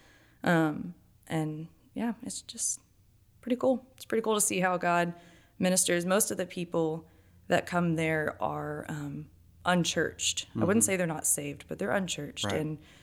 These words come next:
Speaker 1: um, most of them. And so it's like,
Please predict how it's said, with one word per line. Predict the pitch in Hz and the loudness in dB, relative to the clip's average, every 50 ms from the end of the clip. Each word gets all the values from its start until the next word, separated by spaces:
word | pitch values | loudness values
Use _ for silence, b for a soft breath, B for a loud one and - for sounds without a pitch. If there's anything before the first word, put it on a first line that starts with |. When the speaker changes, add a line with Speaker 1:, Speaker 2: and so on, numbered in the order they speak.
| B B B | B B B
Speaker 1:
um, | B - 160 156 151 147 95 90 - - | B 0 0 0 0 -2 -2 -4 -2 0
most | - 180 160 - - | 2 2 2 2 0
of | 160 147 143 | -2 -4 -4
them. | 156 147 151 151 151 | -4 -6 -6 -6 -6
And | 151 151 165 170 | -4 -2 0 2
so | - - 175 165 160 160 160 B B B B B B B B B B B - | 4 4 6 6 4 2 0 B B B B B B B B B B B 0
it's | 202 190 - - - - - - _ _ _ _ _ - - - - - - | 0 2 4 2 2 0 -2 -8 _ _ _ _ _ -20 -20 -20 -20 -20 -10
like, | - - - - - - | -6 -4 -4 -4 -4 -8